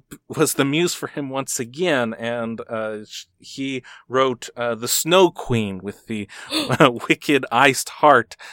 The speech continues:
Speaker 1: uh, was also supposed to be, uh,
Speaker 2: <laughs>
Speaker 1: inspired by Jenny Lind.
Speaker 2: Oh.
Speaker 1: Uh, but he once said about her, uh, that, uh, he was one of the,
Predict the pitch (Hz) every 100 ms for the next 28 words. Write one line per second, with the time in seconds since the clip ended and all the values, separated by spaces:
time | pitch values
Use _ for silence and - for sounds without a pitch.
0 | - 127 123 123 139 151 - 135 - -
1 | 127 - 123 113 120 110 110 110 110 104
2 | - - - 123 117 107 104 - 104 98
3 | - 107 92 92 87 58 _ _ _ _
4 | - - 202 185 50 - 117 127 127 123
5 | 156 202 208 226 247 - 214 202 185 151
6 | 143 147 - 156 151 147 139 131 120 120
7 | - 127 120 151 147 135 143 131 131